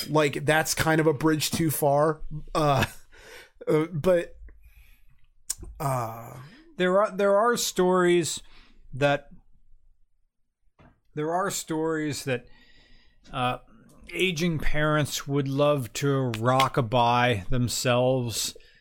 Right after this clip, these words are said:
Speaker 2: to. Uh, songs for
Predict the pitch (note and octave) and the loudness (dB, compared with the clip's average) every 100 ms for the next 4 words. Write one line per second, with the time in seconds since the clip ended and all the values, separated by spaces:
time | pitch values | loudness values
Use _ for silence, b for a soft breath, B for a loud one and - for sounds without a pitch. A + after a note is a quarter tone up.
0 | b b _ - C3+ C3 C3+ D3 C#3 _ | b b _ 2 2 4 2 0 -2 _
1 | b b b b b b b - B2 A2 | b b b b b b b -4 0 2
2 | A2 G#2+ F2+ B B B B B B B | 2 0 -4 B B B B B B B
3 | B B B B - - - C#3 C#3+ C#3+ | B B B B -12 -6 0 2 2 2
4 | C#3+ - - C#3 B2 A2+ | 0 -4 -4 0 2 0